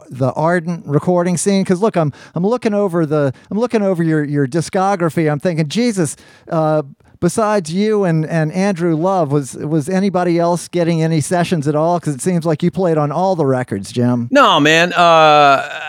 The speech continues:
Speaker 2: I mean, it was, ca-, I, I came back from there, uh, from Boston in, like, seventy-seven,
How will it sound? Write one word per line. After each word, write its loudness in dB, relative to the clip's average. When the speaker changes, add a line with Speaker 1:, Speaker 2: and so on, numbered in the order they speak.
Speaker 2:
I 0
mean, 4
it 2
was, 0
ca-, -4
I, 0
I 2
came 0
back 2
from -4
there, 2
uh, -14
from -2
Boston 0
in, -4
like, -6
seventy-seven, -2